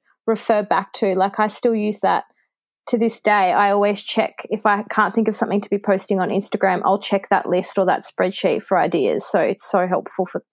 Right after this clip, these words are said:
even just the content side of things. Okay, so if we could afford it in a dreamland,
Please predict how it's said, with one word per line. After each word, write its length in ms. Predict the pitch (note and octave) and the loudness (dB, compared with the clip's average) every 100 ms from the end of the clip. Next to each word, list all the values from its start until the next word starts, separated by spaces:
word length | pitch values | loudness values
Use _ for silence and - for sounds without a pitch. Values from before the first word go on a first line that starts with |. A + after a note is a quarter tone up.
| - | -2
even 240 | G#3+ G3+ | 2 2
just 180 | G3+ G3+ | 0 -2
the 80 | G3+ | -4
content 420 | G3 F3+ F#3+ - | -2 -4 -6 -4
side 200 | - C3 | -2 -2
of 100 | F#3 | -4
things. 320 | - - G#3+ - - - | -8 -10 -12 -16 -6 -2
Okay, 300 | C#4 C#4+ C4 | 2 2 0
so 480 | - C4+ C4 C4+ - - | 2 2 4 2 -2 -2
if 200 | - - | 0 2
we 100 | G4 | 2
could 200 | - G#4+ | 2 0
afford 520 | G4+ - B3 G#3+ F#3+ | -4 -2 0 2 2
it 580 | - G4 - - - - _ _ | 2 0 -2 -10 -12 -16 _ _
in 140 | A#3 A#3 | 0 2
a 80 | |
dreamland, 1080 | A3 A3+ A3 G#3+ G3+ F#3 C#3 F#3+ E4+ A4+ - | 0 0 2 2 2 0 2 0 0 -4 -12